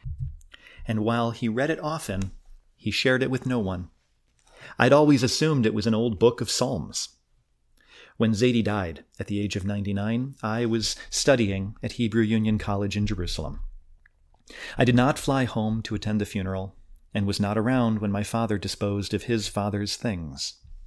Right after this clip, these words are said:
The black notebook disappeared. Two decades later, while rummaging through some family stuff in my parents' basement, I came across a shoebox filled with some of Zaidi's things.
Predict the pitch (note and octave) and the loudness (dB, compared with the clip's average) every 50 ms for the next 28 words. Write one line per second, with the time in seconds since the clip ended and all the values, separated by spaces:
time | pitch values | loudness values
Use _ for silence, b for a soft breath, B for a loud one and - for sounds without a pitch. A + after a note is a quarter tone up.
0 | - - _ _ _ _ _ _ _ _ _ _ - - F#2 A2+ A2+ A2+ - - | -20 -20 _ _ _ _ _ _ _ _ _ _ -10 -2 0 2 2 2 2 2
1 | A2+ A2+ A2 - - A#2+ A#2+ - - - A#2+ A2 - - - F#2+ E2+ D#2+ D#2+ - | 2 2 2 0 -2 -2 -2 -4 -6 -4 -4 -2 -2 -2 -2 -2 -4 -4 -6 -10
2 | - _ _ _ _ _ _ _ _ - _ _ _ _ _ _ _ _ _ _ | -16 _ _ _ _ _ _ _ _ -20 _ _ _ _ _ _ _ _ _ _
3 | _ _ _ _ _ _ _ _ - A#2 A2+ F#2+ A#2 - - A#2+ A#2+ G#2 G2+ G#2 | _ _ _ _ _ _ _ _ 0 2 2 2 0 0 0 0 0 0 0 0
4 | G2 F#2+ G2 G2+ G#2 G#2 - - - - - - _ _ _ _ _ _ G2+ G2 | 0 0 0 -2 -4 -6 -10 -18 -20 -20 -20 -20 _ _ _ _ _ _ 0 0
5 | A2 G#2 F#2+ G#2+ A#2 B2+ A2+ A2 B2+ C3 C3+ B2 - B2 B2 B2 B2 - C#3+ C3 | 2 2 2 4 4 4 4 2 0 0 0 -2 -2 0 0 0 0 0 -2 -4
6 | - - A#2+ B2 C3 C3+ B2 - - B2 A#2+ A#2+ - B2+ A#2+ B2 B2 A#2+ - A#2 | -2 -2 -2 0 0 0 -2 0 0 0 -2 0 -2 -2 -2 -2 -2 -2 -2 -2
7 | A#2+ B2+ - - A#2 G#2 G2 - A#2 G#2+ G2+ A#2 A2+ - - C#3 D3 D3+ D3+ - | -2 -2 0 0 0 0 0 0 -2 -2 -2 -4 -4 -2 -2 -2 -2 -2 -4 -4
8 | - C3 B2 C3 C3+ - - - B B B B B B - - - F3+ E3+ A#2 | -4 -2 -2 -2 -2 -4 -6 -6 B B B B B B -2 0 2 2 2 2
9 | F2+ D#2+ E2+ - - - - B B B B - - D3 C#3 C3 C3 B2 A#2 A#2+ | 0 -2 -4 -6 -8 -8 -8 B B B B -4 0 2 2 2 2 0 0 -2
10 | A#2+ A#2 - - - - - C#3 A#2+ A2+ G2 G#2 A#2+ A2+ G#2+ G#2+ - - - B2+ | -2 -2 -6 -10 -8 -2 0 0 0 0 2 0 0 2 2 0 -2 -4 -4 -4
11 | G#2+ F2+ E2 D2 D2 - - - | -4 -4 -6 -8 -10 -10 -12 -12